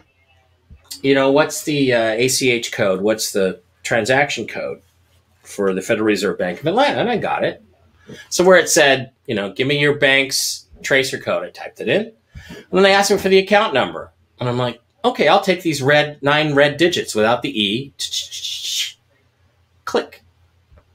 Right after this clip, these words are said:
Balance, zero.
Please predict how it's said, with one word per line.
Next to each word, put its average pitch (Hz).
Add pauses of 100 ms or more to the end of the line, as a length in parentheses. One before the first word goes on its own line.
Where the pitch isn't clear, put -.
(540)
Balance, 175 (240)
zero. 139